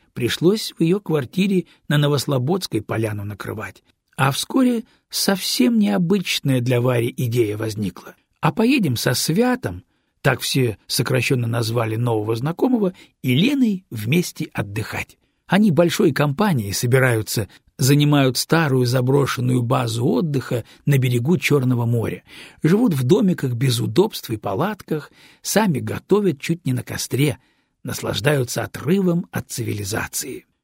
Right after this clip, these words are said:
Варя хоть и генеральская дочерь, по молодости отдыхать обожала дикарём. Байдарки, катамараны, восхождения, походы.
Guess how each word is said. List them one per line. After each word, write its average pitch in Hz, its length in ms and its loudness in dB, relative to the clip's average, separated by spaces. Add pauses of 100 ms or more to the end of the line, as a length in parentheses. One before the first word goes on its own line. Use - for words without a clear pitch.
(340)
Варя 185 380 4
хоть 165 320 0
и 151 80 0
генеральская 147 880 2
дочерь, 110 540 -2 (200)
по - 120 -4
молодости 208 600 2
отдыхать 143 540 0
обожала 120 540 0
дикарём. 101 640 -4 (300)
Байдарки, 165 640 2
катамараны, 147 800 0
восхождения, 135 840 -2
походы. 143 600 0